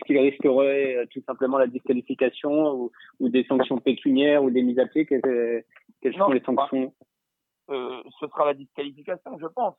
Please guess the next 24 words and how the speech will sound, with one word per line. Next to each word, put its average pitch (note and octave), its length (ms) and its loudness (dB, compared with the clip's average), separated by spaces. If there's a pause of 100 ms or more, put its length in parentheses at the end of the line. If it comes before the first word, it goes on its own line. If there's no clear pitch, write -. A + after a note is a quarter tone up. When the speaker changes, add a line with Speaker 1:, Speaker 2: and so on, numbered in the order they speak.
(140)
Speaker 2:
Euh, C3 220 -8 (460)
si D3 60 -18
on, D3 120 -10 (120)
si E3 60 -20
on D#3 120 -8
s'en C3+ 160 -8
aperçoit C#3 420 -6
après C3+ 180 -10
la C3 100 -4
course, F3 220 -18
bien C#3+ 180 -14
évidemment. D#3+ 500 -8 (380)
Euh, C3 500 -8 (100)
avant D3+ 220 -6
la D#3 120 -4
course, F#3 340 -16
si C#3 100 -20
le C#3+ 100 -18
cheval D3+ 280 -12
y D3 60 -10
rentre, D#3 320 -6
que C3+ 240 -16
la C3+ 140 -8
plaque E3 240 -10